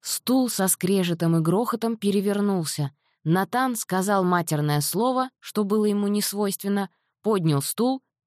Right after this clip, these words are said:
и поставил на место. «С другим парнем?» Просвещённый налёт стремительно слетел с Натана. «Да», подтвердила я, приближаясь, «но это было случайностью.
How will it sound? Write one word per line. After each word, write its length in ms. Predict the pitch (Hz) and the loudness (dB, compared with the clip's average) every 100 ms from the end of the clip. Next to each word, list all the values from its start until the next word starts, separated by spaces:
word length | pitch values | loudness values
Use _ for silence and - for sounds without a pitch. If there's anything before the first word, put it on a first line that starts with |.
| _ | _
и 120 | 240 | -2
поставил 580 | 254 247 220 160 160 165 | 0 -2 -2 0 0 2
на 160 | 170 170 | 0 2
место. 480 | 160 147 - 147 139 _ _ _ _ _ _ | 0 0 -2 -4 -6 _ _ _ _ _ _
«С 160 | 147 143 | -4 0
другим 560 | 147 151 143 165 156 | 2 2 2 2 2
парнем?» 680 | 147 - 180 202 190 151 127 - _ _ _ _ _ - | 0 0 0 2 2 0 -2 -8 _ _ _ _ _ -4
Просвещённый 880 | 151 147 151 160 - 190 185 170 156 | -2 -2 -2 -4 -4 -2 -2 0 -2
налёт 400 | 160 156 185 - | -2 -4 -4 -6
стремительно 840 | - 165 165 175 - 180 175 175 | -4 -2 0 0 -4 -4 -4 -4
слетел 520 | - 156 156 - 151 | -6 -6 -6 -2 -2
с 120 | 147 | -2
Натана. 600 | 156 151 147 151 143 139 - _ - | -4 -4 -2 -2 -2 -4 -8 _ -12
«Да», 560 | 165 165 240 226 165 - | -6 -2 2 2 0 -4
подтвердила 560 | - 175 196 196 180 196 | -6 -4 -2 -2 -2 0
я, 240 | 175 185 | 0 -2
приближаясь, 800 | 220 220 196 208 202 185 156 147 - - _ | -2 -2 0 0 0 0 0 -4 -10 -20 _
«но 240 | 196 214 233 | 0 2 2
это 260 | 247 269 | -2 -2
было 300 | 233 262 269 | 0 0 0
случайностью. 1000 | - 269 277 - 330 254 175 - 170 147 | -2 -6 -4 -2 0 0 -2 -4 -4 -6